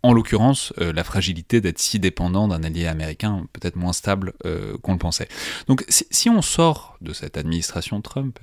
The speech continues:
et à l'heure où on enregistre, il semble bien <laughs> qu'on réussisse à en, à en sortir quand même, euh,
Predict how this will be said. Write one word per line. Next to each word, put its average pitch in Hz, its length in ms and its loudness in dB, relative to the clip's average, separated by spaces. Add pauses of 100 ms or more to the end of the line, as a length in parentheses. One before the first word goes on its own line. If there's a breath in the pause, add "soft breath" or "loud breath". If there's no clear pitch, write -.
et 78 120 -10
à 80 60 -8
l'heure 80 300 -2
où 78 120 -8
on 80 120 -8
enregistre, 80 480 -8
il 95 80 -10
semble 85 280 -2
bien 82 220 -4
<laughs> - 60 -6
qu'on - 160 -14
réussisse 82 400 -6
à 82 80 -10
en, 80 180 -8
à 78 60 -6
en 85 100 -4
sortir - 400 -4
quand 117 140 -2
même, 151 220 0 (520 loud breath)
euh, 131 140 2